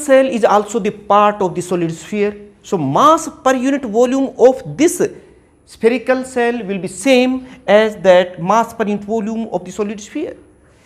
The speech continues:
iska matlab हम ये लिख सकते हैं, ये बताइए, mass of spherical cell ये कितना होगा? ये आप आराम से बता सकते हैं,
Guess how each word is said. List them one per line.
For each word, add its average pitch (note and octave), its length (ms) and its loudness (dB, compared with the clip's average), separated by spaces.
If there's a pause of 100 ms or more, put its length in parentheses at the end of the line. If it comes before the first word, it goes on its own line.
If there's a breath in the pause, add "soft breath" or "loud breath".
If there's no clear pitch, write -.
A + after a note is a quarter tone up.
(460 soft breath)
iska G#3+ 280 2
matlab D#4+ 300 4
हम C#4 220 0
ये C4 160 0
लिख C#4 160 -2
सकते A#3 340 -4
हैं, B3 340 -2
ये G#3 120 -4
बताइए, G#3+ 480 -6 (540 soft breath)
mass C4 480 2 (100)
of A3 320 0
spherical D3 640 -6
cell - 340 -10 (2500)
ये D4+ 180 6
कितना - 300 -6
होगा? A#2 300 -14 (200)
ये F3 140 -2
आप C4 300 -2
आराम C3+ 320 0
से C4 100 -2
बता B3 240 -2
सकते A#3+ 260 -4
हैं, A3+ 60 -2